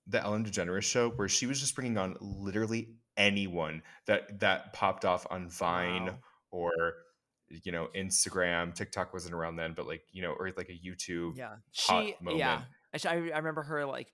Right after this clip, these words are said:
Speaker 2: loving, like, a YouTube moment for sure.
Speaker 1: Vine, though. So many people from Vine.
Speaker 2: Wow.
Speaker 1: 'Cause that
Speaker 2: Oh.
Speaker 1: might have, I don't, I don't know where that started. Maybe Instagram, I can't remember. But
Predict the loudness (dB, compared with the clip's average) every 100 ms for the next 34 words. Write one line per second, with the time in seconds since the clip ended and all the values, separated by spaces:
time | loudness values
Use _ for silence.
0 | -8 -6 -6 -6 -8 -8 -8 -8 -8 -10
1 | -10 -14 -16 -16 -14 -12 -10 -10 -12 -16
2 | _ _ _ -18 -16 -12 -2 2 4 4
3 | 2 2 2 2 2 0 -4 -4 -2 -2
4 | 0 0 0 -4 -10 -18 _ _ _ _
5 | _ _ _ _ -10 -2 0 2 0 -2
6 | -6 -20 _ _ -14 -12 -8 -6 -2 0
7 | 0 0 0 0 -2 -4 -4 -6 -6 -4
8 | -2 -2 -2 -4 -2 -2 -2 -2 -2